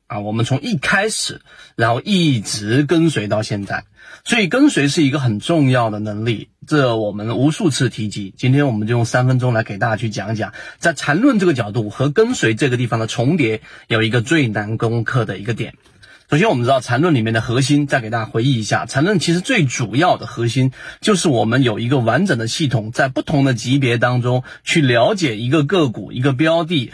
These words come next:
或者说一个事物的发展，它的整个从小级别到大级别里面的量能叠加、量能堆加，然后发生背驰、再衰竭，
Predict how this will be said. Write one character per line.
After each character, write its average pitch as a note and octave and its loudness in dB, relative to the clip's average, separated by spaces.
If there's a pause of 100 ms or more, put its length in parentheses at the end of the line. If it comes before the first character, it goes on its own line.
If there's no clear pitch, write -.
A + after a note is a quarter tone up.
(140)
或 - -2
者 C3 2
说 C#3+ 2
一 C3 2
个 E3 2
事 A#3 -4
物 D#3+ 4
的 A#2+ 2
发 G3 0
展， C3 -4 (240)
它 C#3+ -2
的 C3+ 0
整 A2 -6
个 B2+ 2
从 C#3+ 2
小 A2+ -2
级 A#2+ 0
别 A#2+ 0
到 C#3+ 2
大 F3 -4
级 A#2+ -4
别 A2+ -2
里 A2+ -2
面 A2+ -2
的 G#2 -2 (200)
量 C3+ 0
能 A#2 2
叠 A#2+ 0
加、 D3 0
量 D#3+ 0
能 A#2 2
堆 D#3+ 2
加， D#3 0
然 A#2+ -2
后 C3+ 2
发 C#3 0
生 E3+ 0
背 E3+ 0
驰、 A2 -6
再 D#3 2
衰 G3 2
竭， A#2 -2